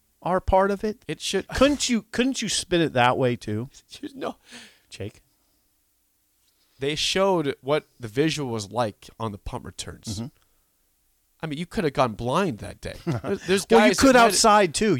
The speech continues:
Speaker 2: there
Speaker 1: could at, at, at, in the Tennessee Stadium.
Speaker 2: Yeah, but
Speaker 1: What's
Speaker 2: you
Speaker 1: that
Speaker 2: don't
Speaker 1: called, by the way?
Speaker 2: Nissan Stadium.
Speaker 1: Nissan Stadium. In, in Nissan Stadium, you could too because there's, there's just light. There's natural light.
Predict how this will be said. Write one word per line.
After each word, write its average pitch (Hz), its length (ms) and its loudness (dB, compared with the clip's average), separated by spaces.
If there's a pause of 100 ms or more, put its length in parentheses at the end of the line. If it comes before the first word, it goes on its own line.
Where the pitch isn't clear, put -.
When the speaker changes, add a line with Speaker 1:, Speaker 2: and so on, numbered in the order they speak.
Speaker 2:
there 185 60 0
Speaker 1:
could 208 160 6
at, - 240 2
at, 180 180 -2
at, 165 280 -2
in 175 120 0
the 165 80 0
Tennessee 175 460 -2
Stadium. 135 540 -2 (300)
Speaker 2:
Yeah, 95 160 -8 (100)
but 107 100 -6
Speaker 1:
What's 170 120 4
Speaker 2:
you 113 60 -4
Speaker 1:
that 202 80 4
Speaker 2:
don't 180 60 -4
Speaker 1:
called, 180 300 2
by 175 100 0
the 180 80 -6
way? 180 220 -4 (180)
Speaker 2:
Nissan 101 340 -8
Stadium. 101 320 -10
Speaker 1:
Nissan 143 280 0
Stadium. 123 380 -4
In, 156 200 -2
in 170 160 -6
Nissan 185 400 -2
Stadium, 180 320 0
you 139 60 -2
could 147 200 -4
too 175 140 0
because 131 300 -2
there's, 107 220 -6
there's 101 200 -2
just 120 160 -6
light. 123 300 0
There's 90 160 -14
natural 98 500 -8
light. - 160 -18